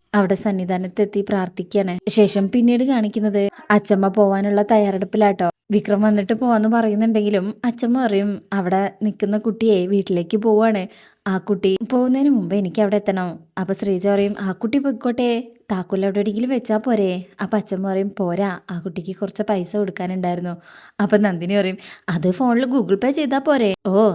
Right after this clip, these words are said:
നന്ദിനിക്ക് ഞാനിവിടെ നിക്കണം എന്നാണോ ആഗ്രഹം?" നന്ദിനി പറയും, "ഓ, ഞാൻ പിന്നെ എന്ത് പറഞ്ഞാലും അച്ചമ്മയ്ക്ക് ക്യൂട്ടാണല്ലോ."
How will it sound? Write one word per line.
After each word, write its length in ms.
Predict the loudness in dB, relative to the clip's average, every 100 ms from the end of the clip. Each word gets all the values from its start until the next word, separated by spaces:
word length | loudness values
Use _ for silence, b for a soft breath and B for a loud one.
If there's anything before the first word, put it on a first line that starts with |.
| 0 4
നന്ദിനിക്ക് 520 | 4 4 0 0 2
ഞാനിവിടെ 380 | 4 2 0 0
നിക്കണം 300 | -2 0 2
എന്നാണോ 260 | 2 0
ആഗ്രഹം?" 400 | 0 2 2 2 0 -4 -2
നന്ദിനി 320 | 0 2 4
പറയും, 260 | 4 4 0 0
"ഓ, 80 | -2 -2
ഞാൻ 200 | -4 -4 -4
പിന്നെ 180 | -2 0
എന്ത് 160 | 2
പറഞ്ഞാലും 360 | 2 2 0 -2
അച്ചമ്മയ്ക്ക് 400 | -4 -4 -4 -2
ക്യൂട്ടാണല്ലോ." 520 | -2 0 -2 -4 -6